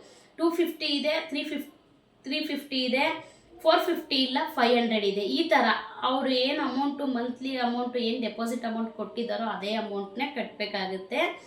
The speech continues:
ಆ, ನಿಜವಾಗ್ಲೂ ನಾನು ಅನ್ಕೊಂಡಿದ್ದೀನಿ ಎಲ್ಲರಿಗೂ ಈ ವಿಡಿಯೋ ಯೂಸ್‌ಫುಲ್ ಆಗಿರು-, ಆಗುತ್ತೆ ಅಂತ ಅನ್ಕೊಂಡಿದ್ದೀನಿ. ಆ, ದಯವಿಟ್ಟು ಎಲ್ಲರೂ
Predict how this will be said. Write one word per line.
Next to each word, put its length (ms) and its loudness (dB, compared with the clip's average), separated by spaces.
ಆ, 280 2
ನಿಜವಾಗ್ಲೂ 580 2
ನಾನು 240 0
ಅನ್ಕೊಂಡಿದ್ದೀನಿ 600 0
ಎಲ್ಲರಿಗೂ 520 0
ಈ 140 2
ವಿಡಿಯೋ 300 0
ಯೂಸ್‌ಫುಲ್ 580 -2
ಆಗಿರು-, 500 -2
ಆಗುತ್ತೆ 560 0
ಅಂತ 260 -2
ಅನ್ಕೊಂಡಿದ್ದೀನಿ. 800 -2
ಆ, 340 4
ದಯವಿಟ್ಟು 440 4
ಎಲ್ಲರೂ 600 0